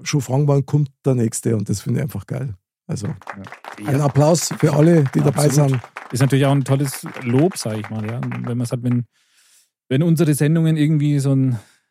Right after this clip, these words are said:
Speaker 3: Aduttal die Gefühls- und Gedankenwelt positiv beeinflussen bei manchen, dann, dann ist doch
Speaker 2: Und wenn's
Speaker 3: schön.
Speaker 2: nur einer ist.
Speaker 3: Ja.
Speaker 1: Genau, und wenn's auch nur für einen kurzen Moment
Speaker 2: Ja.
Speaker 1: ist.
Speaker 3: Genau.
Speaker 2: Das ist total egal.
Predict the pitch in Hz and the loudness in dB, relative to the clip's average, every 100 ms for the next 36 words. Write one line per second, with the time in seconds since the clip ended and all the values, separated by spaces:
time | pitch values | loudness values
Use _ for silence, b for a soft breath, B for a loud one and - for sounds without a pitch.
0 | B - 143 170 175 170 151 147 139 127 | B -6 -2 -2 0 0 2 4 2 -2
1 | - 131 120 120 113 - 117 - 151 143 | -6 -4 0 -2 -2 0 0 2 0 2
2 | 127 123 120 113 127 135 135 120 120 - | -2 -2 -2 0 0 0 0 0 -2 -6
3 | - _ - - 139 139 127 - 120 113 | -18 _ -6 0 2 2 0 -2 -4 0
4 | 135 139 131 135 127 127 - _ _ _ | 0 0 -2 0 0 -2 -8 _ _ _
5 | 120 113 120 - 123 113 110 110 113 123 | -4 -2 -2 -2 -2 -2 -2 -4 -6 -8
6 | - 113 - _ _ _ 107 104 107 127 | -8 -10 -10 _ _ _ -2 2 4 4
7 | 107 95 92 90 87 - _ 131 143 - | 2 2 0 -2 -4 -10 _ -10 -10 -14
8 | _ _ _ - 120 120 165 120 131 143 | _ _ _ -2 2 0 0 0 2 0
9 | - 131 131 131 117 139 135 - 131 127 | 0 0 0 -2 -2 -4 -4 -2 -2 0
10 | 117 98 98 101 120 113 98 - 92 - | -2 -4 -6 -6 -6 -6 -10 -16 -20 -18
11 | 92 90 87 85 90 90 87 | -18 -16 -14 -14 -16 -18 -18